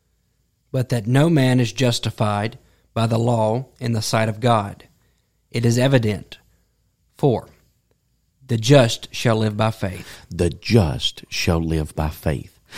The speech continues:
Speaker 2: Now, is this faith simply an acknowledgement of the work of Christ, or is this faith that we see a response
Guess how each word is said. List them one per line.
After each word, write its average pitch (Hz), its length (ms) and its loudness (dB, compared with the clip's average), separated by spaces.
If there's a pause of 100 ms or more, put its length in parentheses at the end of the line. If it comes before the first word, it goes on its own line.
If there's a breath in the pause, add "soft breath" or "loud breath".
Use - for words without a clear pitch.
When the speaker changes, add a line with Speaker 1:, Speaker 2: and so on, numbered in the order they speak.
(140)
Speaker 2:
Now, 147 280 2 (100)
is 165 380 4
this 117 260 4
faith 80 720 -2 (580)
simply 117 540 2
an 101 160 4
acknowledgement 104 960 -2 (480)
of 120 160 4
the 127 80 6
work 139 260 2
of 127 140 0
Christ, 131 500 -2 (360 loud breath)
or 117 260 6 (120)
is 120 400 6
this 101 280 6 (140)
faith - 840 -2
that 92 280 0
we 82 180 0
see 73 500 -4 (920 loud breath)
a 117 160 8
response - 1200 0